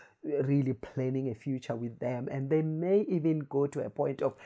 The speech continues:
saying it, you know, and, uh, uh, bashing the, the, the target who may have left the relationship and, or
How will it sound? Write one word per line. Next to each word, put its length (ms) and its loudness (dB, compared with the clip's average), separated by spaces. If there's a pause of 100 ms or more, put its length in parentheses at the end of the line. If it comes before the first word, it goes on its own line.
saying 640 2
it, 520 -2
you 160 0
know, 420 4 (240)
and, 380 0
uh, 220 2 (220)
uh, 120 -4 (200)
bashing 520 6
the, 320 4
the, 120 -2
the 160 -4
target 640 2 (340)
who 160 6
may 280 6
have 240 0
left 320 -6
the 100 -6
relationship 720 -6
and, 180 -6
or 240 -2